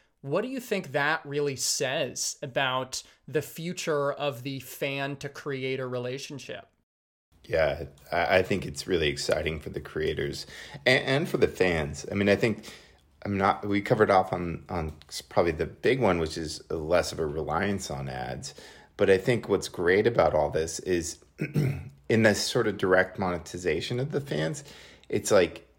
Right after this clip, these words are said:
Speaker 2: these are not just revenue generating services and, and offerings, but also fan amplification at the same time, or, like, turning fans into evangelists, you know? Basically, i-,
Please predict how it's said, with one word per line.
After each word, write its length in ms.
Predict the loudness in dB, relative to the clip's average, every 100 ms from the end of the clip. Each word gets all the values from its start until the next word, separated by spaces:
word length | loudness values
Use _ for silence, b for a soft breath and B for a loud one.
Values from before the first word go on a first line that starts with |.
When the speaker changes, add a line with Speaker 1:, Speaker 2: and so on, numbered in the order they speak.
| _ _ _
Speaker 2:
these 320 | 2 2 6
are 100 | 6
not 280 | 6 6 4
just 280 | 2 -2 -4 -14
revenue 640 | 2 4 4 2 0 0 -4 -12
generating 500 | 4 6 6 4 2
services 920 | 0 4 4 2 0 0 0 -4 -8 -10
and, 200 | -8 -8 -4
and 200 | -4 0
offerings, 540 | 2 2 0 -2 -4 B B B
but 140 | 0 2
also 420 | 4 4 4 2
fan 560 | 0 -4 0 0 -2 -4
amplification 1000 | -4 -2 -4 -6 -6 -4 -4 -4 -6 -6 -8
at 100 | -6
the 60 |
same 300 | -4 -2 -4
time, 420 | -4 -4 -2 -4 -4
or, 140 | -2
like, 260 | 0 -2 -4 B B _
turning 400 | 0 2 4 2
fans 540 | 0 2 2 2 -2
into 280 | -6 -4 -6
evangelists, 760 | -4 -4 -6 -6 -8 -8 -8 -8
you 80 |
know? 240 | -6 -6 -6 B B _
Basically, 760 | 2 2 2 4 4 4 0 -10 _ _ _ -10
i-, 300 | -8 -4